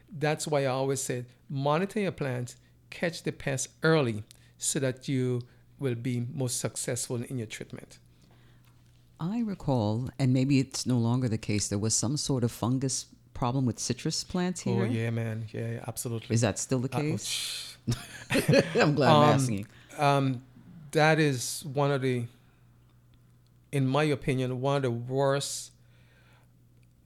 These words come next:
Speaker 1: and that's a disease,
Speaker 2: Mm-hmm.
Speaker 1: uh, um, problem that we have experienced in the territory. In the territory, we had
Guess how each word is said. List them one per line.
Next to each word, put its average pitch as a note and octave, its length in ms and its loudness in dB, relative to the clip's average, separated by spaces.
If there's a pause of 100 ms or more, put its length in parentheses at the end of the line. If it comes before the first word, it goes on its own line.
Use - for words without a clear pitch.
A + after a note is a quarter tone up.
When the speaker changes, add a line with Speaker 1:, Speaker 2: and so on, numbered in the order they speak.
Speaker 1:
and C3 160 0
that's D3 100 0
a D#3+ 60 0
disease, B2 640 -4 (160)
Speaker 2:
Mm-hmm. C3 240 -2 (640)
Speaker 1:
uh, C#3+ 480 -6
um, A#2 500 -2 (440)
problem B2+ 480 0
that B2+ 200 -4
we C3+ 100 -4
have B2 160 -4
experienced B2 680 -4
in B2+ 60 -2
the A2+ 80 -4
territory. - 600 -8 (2000)
In E3+ 120 2
the D#3 80 2
territory, F3 540 0
we E3+ 260 2
had C#3+ 800 0